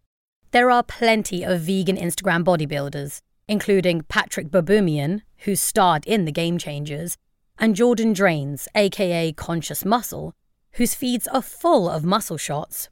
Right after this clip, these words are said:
but don't lean on such tub-thumping stereotypes. A far more inflammatory figure is Richard Burgess,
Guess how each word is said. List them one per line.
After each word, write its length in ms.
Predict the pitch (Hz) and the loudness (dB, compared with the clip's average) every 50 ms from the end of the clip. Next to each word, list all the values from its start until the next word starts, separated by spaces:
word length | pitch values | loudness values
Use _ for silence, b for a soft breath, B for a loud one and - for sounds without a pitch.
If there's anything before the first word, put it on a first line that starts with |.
| - | -2
but 140 | - 269 - | -2 0 2
don't 220 | 277 262 247 214 | 4 2 2 2
lean 280 | 190 202 208 202 185 170 | 2 2 2 4 4 2
on 140 | 156 156 160 | 2 0 -2
such 380 | - - 156 - - - - | -4 -6 -8 -8 -8 -8 -6
tub-thumping 720 | - - 190 170 151 - - - 165 156 165 - 170 156 147 | -4 0 0 0 0 -2 -8 -6 -4 -4 -4 -4 -4 -6 -6
stereotypes. 920 | - - 185 165 147 139 135 135 - - 143 143 147 - - - - - - _ _ _ _ _ _ _ _ _ _ _ _ _ _ _ _ - - | -2 0 0 0 0 0 -2 -4 -6 -4 -4 -6 -6 -8 -10 -10 -12 -12 -12 _ _ _ _ _ _ _ _ _ _ _ _ _ _ _ _ -2 -2
A 80 | 226 | -2
far 280 | - - 277 277 285 277 | 0 2 4 4 6 6
more 200 | 254 254 240 220 | 4 4 4 2
inflammatory 640 | 214 196 - - 277 294 311 294 - - - 156 147 | 2 0 0 2 2 4 4 4 2 0 -2 -4 -6
figure 480 | - - 156 151 143 151 151 160 180 - - | -4 -4 -4 -2 0 0 0 0 0 -2 -2
is 400 | 175 165 165 156 - - - - | -2 -2 -2 -2 -4 -8 -4 -4
Richard 460 | 247 - - - - 254 240 196 - | -4 -4 -2 0 0 0 0 0 -2
Burgess, 640 | - 190 165 151 143 - 107 - - - - - - | 0 2 2 2 0 -4 -8 -10 -10 -10 -10 -12 -12